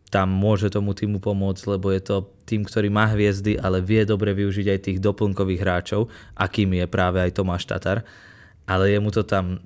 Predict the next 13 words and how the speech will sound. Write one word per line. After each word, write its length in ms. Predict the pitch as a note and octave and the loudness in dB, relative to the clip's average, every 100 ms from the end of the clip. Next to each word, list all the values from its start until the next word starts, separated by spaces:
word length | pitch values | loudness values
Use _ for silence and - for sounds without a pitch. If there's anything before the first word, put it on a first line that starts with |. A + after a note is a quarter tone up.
| G#2+ | -2
nesadlo, 560 | G#2 - G2+ F#2+ G2 | -2 0 -2 0 0
vôbec 240 | G#2 A2+ G#2 | 2 2 0
to 160 | - | 0
nešlo 400 | G2+ G#2 - A2 | 0 -2 0 0
a 80 | G2 | 2
on 240 | G2 F#2+ - | 2 -2 -2
sám 400 | G#2+ G2 F#2+ F#2+ - - - - - - - | -2 0 -2 -6 -16 -20 -20 -20 -20 -20 -14
sa 240 | - G2+ | -2 0
vyjadril, 480 | F#2+ F#2+ F#2+ F#2+ F#2+ | 4 2 2 2 2
že 160 | F#2+ F2+ | 0 -2
to 240 | - F#2 | -2 -2
naozaj 400 | F#2 F#2 F#2 F#2 | 0 0 0 0
nebolo 560 | F#2 F2+ F2+ F2 F2 | 0 0 -2 -2 -4